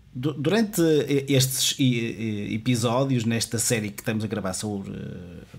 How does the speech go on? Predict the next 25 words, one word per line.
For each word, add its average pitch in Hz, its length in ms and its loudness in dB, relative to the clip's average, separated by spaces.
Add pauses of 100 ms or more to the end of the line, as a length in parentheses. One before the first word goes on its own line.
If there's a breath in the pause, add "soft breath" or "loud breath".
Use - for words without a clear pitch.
(120)
Paulo 117 200 0
Freire, 120 400 -2
tivemos 120 340 2
várias 120 260 0
perspectivas. 95 800 -8 (560 loud breath)
Neste 147 580 2
episódio, 110 760 0 (240)
eh, 110 40 -6 (120)
contigo, 123 380 0
sendo 120 380 0
o 117 60 -4
último 113 220 0
episódio 104 460 -2
da 113 100 0
série, 113 440 -2 (1200)
eh, 117 460 2 (440 loud breath)
queríamos 139 340 4
focar-nos 139 480 2
muito 131 260 4
mais 127 400 4
na, 120 480 2
na, 107 200 -4
nas 113 240 -2
questões, 110 640 -2
eh, 101 640 -8